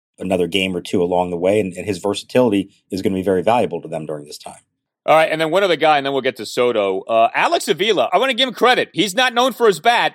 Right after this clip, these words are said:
Speaker 2: but two doubles, a walk, and an R B I on Sunday afternoon, catching Patrick Corbin, which was interesting. You know, for a spot start, we, we haven't seen a lot of Alex Avila. You know, most teams, they kinda,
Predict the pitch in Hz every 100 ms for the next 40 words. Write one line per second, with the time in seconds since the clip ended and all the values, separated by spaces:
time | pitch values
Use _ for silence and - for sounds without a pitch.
0 | _ 160 156 - - 247 190 190 208 247
1 | 233 - 147 151 196 - 165 147 147 170
2 | 151 147 156 175 170 - 170 165 165 170
3 | 156 165 175 - - - 214 - 226 202
4 | 185 202 190 - 156 170 208 240 - 185
5 | 185 190 208 208 208 214 214 _ - 175
6 | - 160 - - 202 - 175 190 247 151
7 | 147 156 156 254 247 220 175 208 185 196
8 | 185 147 170 214 160 151 180 - 190 160
9 | 147 175 156